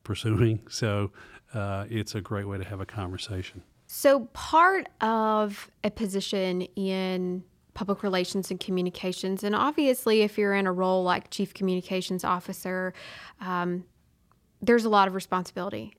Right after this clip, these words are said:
Speaker 2: especially in times of crisis. I think that's one of the pieces of,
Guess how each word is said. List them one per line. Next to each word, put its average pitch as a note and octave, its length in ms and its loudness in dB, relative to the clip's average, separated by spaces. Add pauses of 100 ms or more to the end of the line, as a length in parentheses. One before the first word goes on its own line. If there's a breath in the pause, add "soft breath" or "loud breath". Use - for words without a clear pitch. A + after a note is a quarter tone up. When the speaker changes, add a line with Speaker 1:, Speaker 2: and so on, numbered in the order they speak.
Speaker 2:
especially G#3 600 0
in F#3 120 -4
times F3+ 580 -6
of - 80 -18
crisis. - 720 -6 (300 loud breath)
I - 40 -20
think G3 160 2
that's F3+ 240 0
one G3+ 100 4
of F#3+ 100 2
the F3+ 80 2
pieces F#3+ 460 -4
of, F3+ 320 0